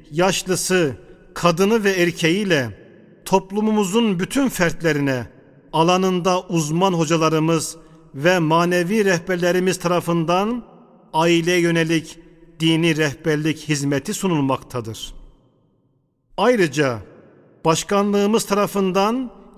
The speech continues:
yazılı ve görsel yayınlar marifetiyle aile konusunda toplumumuz nezdinde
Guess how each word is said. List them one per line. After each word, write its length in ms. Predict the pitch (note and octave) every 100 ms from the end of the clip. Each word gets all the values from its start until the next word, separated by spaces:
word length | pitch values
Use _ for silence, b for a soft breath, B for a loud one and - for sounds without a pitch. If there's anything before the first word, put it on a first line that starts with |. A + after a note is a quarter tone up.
| C#3+
yazılı 600 | C#3+ E3+ D#3+ F#3 A3+ G3
ve 100 | F3+
görsel 600 | C#3 F3 E3+ - G3+ F3+
yayınlar 480 | E3+ E3+ E3+ F3+ E3+
marifetiyle 1000 | D#3+ D#3+ D#3+ D#3+ D#3+ F3+ B3 G3 C#3 A2+ - - - _ -
aile 380 | D#3 F3 F#3 G#3+
konusunda 720 | - F#3+ F#3 F#3+ F3+ F#3 F3
toplumumuz 680 | - F#3 F#3 F#3 G3 F#3+ E3+
nezdinde 800 | F3 D#3+ E3+ E3 D#3 F3+ A#3